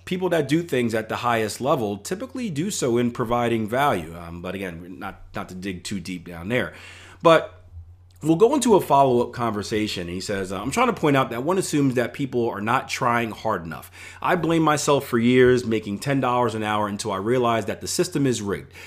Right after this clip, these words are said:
Slaves had food and shelter. Wages today leave hard-working people sleepless in their cars." And I completely disagree.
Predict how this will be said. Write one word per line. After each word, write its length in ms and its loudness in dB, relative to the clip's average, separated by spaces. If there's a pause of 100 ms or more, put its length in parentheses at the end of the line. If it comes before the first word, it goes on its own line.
(120)
Slaves 560 6
had 300 -2
food 320 4
and 160 4
shelter. 360 0
Wages 380 4
today 260 2
leave 260 -2
hard-working 800 -2
people 340 -10
sleepless 520 -8
in 120 -14
their 100 -16
cars." 400 2 (380)
And 100 2
I 120 6
completely 420 2
disagree. 480 6